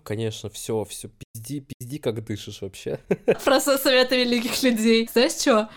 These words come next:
Speaker 2: А, это вот это мем Kanye West, который такой, типа, «Got you. <laughs> Thank you,
Speaker 1: Да, да,
Speaker 2: everyone
Speaker 1: да,
Speaker 2: who
Speaker 1: да,
Speaker 2: was
Speaker 1: да.
Speaker 2: involved in this con-, ой, conversation, in these negotiations».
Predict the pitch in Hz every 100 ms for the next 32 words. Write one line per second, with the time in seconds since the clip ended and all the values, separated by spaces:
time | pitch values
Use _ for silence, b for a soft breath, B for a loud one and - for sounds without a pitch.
0 | B - 208 208 208 - 226 202 208 208
1 | 208 233 233 220 208 208 214 269 - -
2 | 196 196 196 196 196 202 190 - 208 208
3 | 254 349 - 214 233 277 - 302 - 359
4 | - 349 349 698 571 640 571 403 - -
5 | 605 - 294 302 349 269 269 269 269 277
6 | 302 262 262 269 262 269 - 254 247 269
7 | - 277 254 247 - 233 214 208 220 226
8 | 226 220 262 220 262 247 302 - 240 269
9 | 277 254 262 269 226 233 -